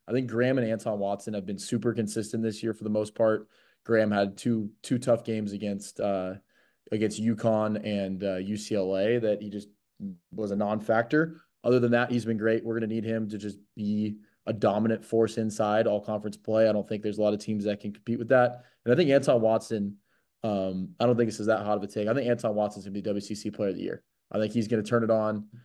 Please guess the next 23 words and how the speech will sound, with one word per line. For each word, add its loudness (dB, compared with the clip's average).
uh, 2
also 2
be 0
another 0
mismatch -4
for -8
a 0
lot 2
of -6
people. -4
And, -2
um, -6
yeah, -4
that's, -2
that's -2
the -10
Pepperdine -2
preview. -4
Hopefully 4
the 4
arena 2
is -4
rocking -2